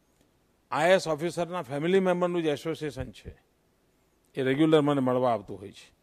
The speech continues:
અને દરેક વખતે એમના મનમાં કંઈક કરવાની ઈચ્છા હોય છે. અને લગભગ એ લોકો આ વખતે તો કૃષિ મહોત્સવમાં પણ ગયા હતા,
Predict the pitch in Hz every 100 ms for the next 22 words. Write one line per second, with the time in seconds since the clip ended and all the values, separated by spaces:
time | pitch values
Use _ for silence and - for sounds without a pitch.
0 | _ _ _ _ _ _ - 240 214 139
1 | 220 302 247 233 202 220 226 208 214 226
2 | - 233 233 202 202 185 143 - 113 98
3 | 92 143 170 151 156 170 185 160 156 180
4 | 233 _ _ - 135 147 175 165 156 160
5 | 175 170 170 160 170 165 165 156 156 156
6 | 165